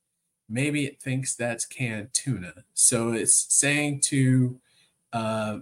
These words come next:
create high protein tuna salad with the, using the canned tuna that appears to be on the middle. So it might be there. Um, and then it's assuming we have mayonnaise,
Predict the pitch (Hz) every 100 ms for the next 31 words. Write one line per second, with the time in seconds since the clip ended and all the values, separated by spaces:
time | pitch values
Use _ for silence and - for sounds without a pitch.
0 | - _ _ _ - 147 135 131 - 139
1 | 135 143 127 - 120 107 - 170 160 113
2 | - 107 95 87 95 98 101 _ _ _
3 | _ _ _ _ - - 131 - - 117
4 | 113 - - _ 127 117 151 147 135 127
5 | 113 147 127 127 127 113 123 107 - 190
6 | 180 127 107 87 - - 98 113 107 104
7 | 110 104 - - - - 135 110 110 131
8 | 170 180 139 131 107 98 95 87 90 -
9 | _ _ _ _ - 113 107 107 104 117
10 | 127 135 143 127 - 151 139 127 123 117
11 | 120 117 120 113 110 110 110 110 107 104
12 | - -